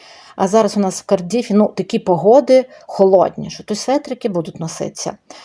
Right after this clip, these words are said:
Бо от вихідні були ще двадцять два градуси, то страшна спека для Кардіфа. <laughs> Просто незвичайно, наскільки я зрозуміла.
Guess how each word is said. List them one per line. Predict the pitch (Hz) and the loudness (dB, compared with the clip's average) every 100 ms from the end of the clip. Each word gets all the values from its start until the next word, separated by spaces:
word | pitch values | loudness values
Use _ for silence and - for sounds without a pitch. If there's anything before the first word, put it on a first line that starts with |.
| - - | -14 -6
Бо | 196 226 208 208 | 4 6 6 4
от | 208 | 2
вихідні | 196 180 190 190 196 | 0 0 -2 0 0
були | 170 175 170 | 0 0 0
ще | - 175 | -2 -4
двадцять | 160 190 175 - 160 | 2 2 2 -2 -4
два | 175 170 | 0 -2
градуси, | 170 190 254 247 196 | 0 -2 -2 -4 -6
то | - 185 | -4 -4
страшна | - 170 165 - 175 214 | -2 -2 -2 -4 -2 0
спека | - - 170 190 202 | -2 -2 0 0 -2
для | 165 165 | -4 -6
Кардіфа. | 170 170 156 165 - - | -6 -6 -6 -6 -6 -10
<laughs> | - | -6
Просто | 190 - - 220 | -2 -2 -2 2
незвичайно, | 214 233 240 220 262 - - 214 - 208 | 4 6 6 4 0 -2 0 0 0 -4
наскільки | 196 202 - 190 185 | -6 -6 -8 -6 -2
я | 175 | -2
зрозуміла. | 170 175 165 175 185 247 | -2 -2 -2 -4 -4 -4